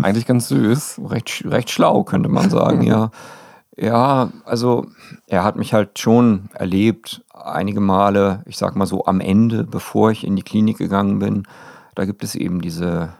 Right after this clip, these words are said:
Speaker 2: Nächte, in denen man nicht schläft, die man auf dem Sofa verbringt, äh, und diese Tage, an denen man nicht aus dem Bett kommt. Diese aller, aller schlimmsten Tage, an denen man irgendwie morgens aufwacht und denkt,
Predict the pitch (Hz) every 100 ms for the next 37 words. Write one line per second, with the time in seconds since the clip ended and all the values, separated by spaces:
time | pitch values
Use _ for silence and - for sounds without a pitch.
0 | _ 87 - - 98 92 90 95 92 -
1 | - 101 107 - - - 87 92 107 -
2 | 104 104 95 104 104 104 92 - - 92
3 | 92 90 - 95 90 98 92 90 92 98
4 | 92 - - 90 95 - - 107 107 104
5 | - - - - - 104 104 - 110 107
6 | 107 101 98 117 117 127 - 104 104 95
7 | 95 95 95 92 92 92 95 95 95 92
8 | 92 90 95 92 90 95 92 - 98 -
9 | 95 95 - 92 92 92